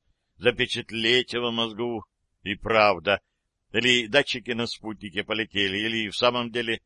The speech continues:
нет радиоактивности. Но как такое может быть? Впрочем, от обязанностей начальника смены его никто не освобождал. Теперь он должен доложить в Санкт-Петербург, в штаб.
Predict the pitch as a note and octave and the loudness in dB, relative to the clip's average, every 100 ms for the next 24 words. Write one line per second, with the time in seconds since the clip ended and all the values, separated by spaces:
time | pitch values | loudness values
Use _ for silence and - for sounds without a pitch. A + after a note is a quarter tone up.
0 | _ - G#2 A#2 - F#2 A2 A2 A2+ - | _ -10 -2 -2 -2 -4 -4 -2 -4 -2
1 | G#2+ A2+ A2 - A2 _ _ _ _ _ | -4 -4 -8 -10 -14 _ _ _ _ _
2 | _ _ - E2 - A#2 - G2+ B2+ C3+ | _ _ -12 -4 4 2 2 -4 0 0
3 | G2 G2+ G2 A2+ B2+ D#3 - _ _ _ | 2 -2 -2 -2 0 -2 -4 _ _ _
4 | _ _ _ _ _ _ _ _ _ _ | _ _ _ _ _ _ _ _ _ _
5 | - D#3+ D#3+ F3 F3+ D3+ _ _ _ _ | 0 4 4 4 0 -4 _ _ _ _
6 | - A2+ A#2+ B2 C#3+ F3 E3+ - D3 B2+ | 0 4 6 6 6 2 0 -2 -2 -2
7 | A#2 C3+ D#3 D3+ B2 G2+ G#2+ A#2+ D3 D3 | 0 0 0 -2 -2 0 2 0 0 0
8 | A2 A2 C3 - A2+ A#2 B2+ B2+ C#3 D3 | 0 0 -4 0 0 2 -2 0 0 0
9 | C3 D3 F#3 C3+ - _ _ _ _ _ | -2 0 2 2 -4 _ _ _ _ _
10 | - G#2+ A#2+ A#2+ A#2+ B2 A#2+ A#2+ A2+ A2+ | -2 4 6 4 4 4 2 0 0 0
11 | A2 B2 G#2+ A#2 A2+ A2 A2 G#2+ G#2+ G#2 | 2 -2 0 4 4 2 -4 0 -2 -2
12 | B2 C3+ _ - - - A#2 | -6 -8 _ -14 -2 4 4